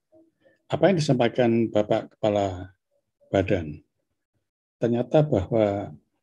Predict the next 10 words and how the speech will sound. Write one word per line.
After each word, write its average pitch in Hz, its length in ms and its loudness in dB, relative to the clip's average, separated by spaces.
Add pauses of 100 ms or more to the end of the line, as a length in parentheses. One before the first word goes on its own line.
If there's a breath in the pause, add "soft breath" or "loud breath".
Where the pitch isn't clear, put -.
(300)
varian 147 480 2
Delta 127 400 0
itu - 80 -8
begitu 110 320 -2
banyak, 101 320 0 (160)
mendominasi. 104 720 0 (1500 soft breath)
Dan 147 160 6
juga 147 320 0
kami 151 240 4
kebetulan, 135 760 2